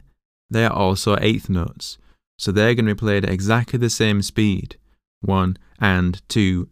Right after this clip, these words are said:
and three and four and. Now, one thing to add about this fill. We are playing consecutive eighth notes, so we have two groups of four in this case. So for the sticking, this should be played right,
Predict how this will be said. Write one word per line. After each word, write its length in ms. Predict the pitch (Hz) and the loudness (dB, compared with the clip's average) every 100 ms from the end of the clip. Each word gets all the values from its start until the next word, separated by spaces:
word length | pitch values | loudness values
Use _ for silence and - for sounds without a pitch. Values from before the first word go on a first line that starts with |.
| - | -4
and 400 | 98 87 87 87 | -2 0 -2 -4
three 520 | - 98 90 90 90 _ | -4 -2 -2 -4 -6 _
and 360 | 107 92 82 85 | -2 0 -2 -6
four 520 | - - 120 110 101 - | -6 0 2 2 -2 -6
and. 440 | 110 - - - - _ _ _ _ _ _ | -10 -10 -14 -20 -20 _ _ _ _ _ _
Now, 140 | 123 127 | -2 2
one 200 | 165 160 | 2 2
thing 180 | 156 139 | 2 0
to 120 | 135 | 2
add 180 | 127 113 | 2 2
about 300 | 104 104 101 | 2 0 0
this 180 | 101 - | -4 -2
fill. 360 | 107 98 - - _ _ _ _ _ _ _ | 0 0 -2 -12 _ _ _ _ _ _ _
We 140 | 113 107 | 0 2
are 160 | 135 | 2
playing 340 | 139 135 120 113 | 0 0 0 -2
consecutive 840 | - 98 - 139 127 120 117 104 - | -2 -4 0 0 0 -2 -2 -2 0
eighth 320 | 101 98 - | 0 0 0
notes, 600 | 92 87 - - - - _ _ _ | 0 0 -6 -14 -14 -16 _ _ _
so 140 | - | -6
we 80 | 95 | -2
have 200 | 92 87 | -2 -4
two 220 | - - | -2 -2
groups 360 | 117 110 107 - | 0 -2 -2 -6
of 80 | 92 | -10
four 540 | - 104 98 - - - | -4 0 0 0 -8 -10
in 160 | - 98 | -2 0
this 180 | 92 - | 0 -2
case. 520 | - 104 131 - - _ _ _ _ | 0 0 0 -4 -10 _ _ _ _
So 160 | - 104 | -6 -4
for 140 | 95 | -2
the 100 | 95 | -2
sticking, 580 | 95 - 160 - 110 131 - _ _ _ | 0 0 0 2 0 -2 -8 _ _ _
this 120 | 117 113 | -4 -2
should 180 | - | -2
be 80 | 104 | -4
played 480 | 92 104 98 95 90 _ _ _ - | -2 0 2 0 -2 _ _ _ -4
right, 360 | 113 131 135 | 2 2 2